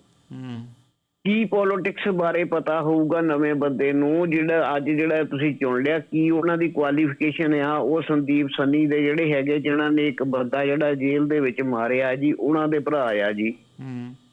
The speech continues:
Speaker 2: ਇਹ ਕੀ ਵਿਧਾਨ ਸਭਾ ਦੇ ਵਿੱਚ ਜਿਹੜਾ ਹੈਗਾ ਆ, ਇਹ ਕੰ-, ਜਿਹੜੀ ਕੁਆਲੀਫਿਕੇਸ਼ਨ ਆ, ਉਹ ਵਿਧਾਨ ਸਭਾ ਦੇ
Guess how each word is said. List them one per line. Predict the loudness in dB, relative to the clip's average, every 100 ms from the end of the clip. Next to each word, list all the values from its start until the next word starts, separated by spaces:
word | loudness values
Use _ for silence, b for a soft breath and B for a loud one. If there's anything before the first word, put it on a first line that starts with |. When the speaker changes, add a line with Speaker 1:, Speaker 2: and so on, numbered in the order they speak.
| _ _ _ _ _ _ _ _ _ _
Speaker 2:
ਇਹ | -2 -2
ਕੀ | -2 -2 0 0
ਵਿਧਾਨ | 0 -2 -2 -2 0 -2
ਸਭਾ | -2 -2 0 0
ਦੇ | 0 0
ਵਿੱਚ | 0 -2 -2
ਜਿਹੜਾ | -2 0 0
ਹੈਗਾ | 0 0 0
ਆ, | 2 0 0
ਇਹ | 0 0 0
ਕੰ-, | 0 0 -2
ਜਿਹੜੀ | -4 0 0
ਕੁਆਲੀਫਿਕੇਸ਼ਨ | 0 0 0 -2 -2 -2 -2 0 0
ਆ, | 0 0 -2 -4
ਉਹ | -4 -2 0
ਵਿਧਾਨ | 0 0 0 -2
ਸਭਾ | -2 0 0 2
ਦੇ | 0 0